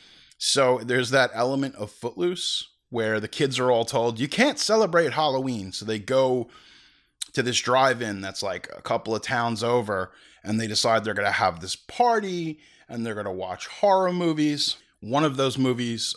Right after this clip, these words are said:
they were basically at that point, like, one of the movies was gonna be, like, Texas Chainsaw Massacre. One film was gonna be, um,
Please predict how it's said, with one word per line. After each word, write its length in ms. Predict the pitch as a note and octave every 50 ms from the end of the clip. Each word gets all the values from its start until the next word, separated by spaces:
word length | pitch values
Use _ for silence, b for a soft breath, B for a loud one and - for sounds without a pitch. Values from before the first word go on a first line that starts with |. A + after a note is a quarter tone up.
| - A#2+
they 120 | C#3+ D3 C#3+
were 80 | C#3+
basically 640 | C3+ D#3+ E3 E3+ E3 E3 - E3 - D#3 D3+ C#3+ C3+
at 120 | C3 B2+ -
that 180 | C#3 B2 A#2
point, 220 | - C3+ B2+ A#2+ A2+
like, 100 | A2 G2+
one 140 | B2 C3+ C#3
of 60 | C3+
the 40 | C#3+
movies 240 | C#3 B2+ B2 B2
was 80 | A#2+ A#2+
gonna 140 | A#2+ A#2+ A2+
be, 60 | A#2
like, 140 | G#2+ G2+ -
Texas 460 | - A2+ G#2 - - A2 G2+ - -
Chainsaw 420 | - - A2+ A2 G#2 - G#2 F#2+
Massacre. 800 | F#2+ A#2 B2+ B2+ B2 - - C3 A2 - A#2 G#2+ G#2 G2+ G2+ - B B B B B B B
One 280 | A2+ A#2 B2+ B2+ B2+
film 400 | A#2+ - A#2+ A#2+ A#2+ A#2 A2+ A2+
was 180 | A2+ G#2+ G2+ G2+
gonna 220 | - A#2 G#2 F#2+
be, 280 | G2 G#2+ G#2 G2 G2 G2
um, 400 | F#2+ F#2+ F#2+ F#2 F#2+ F#2+ F#2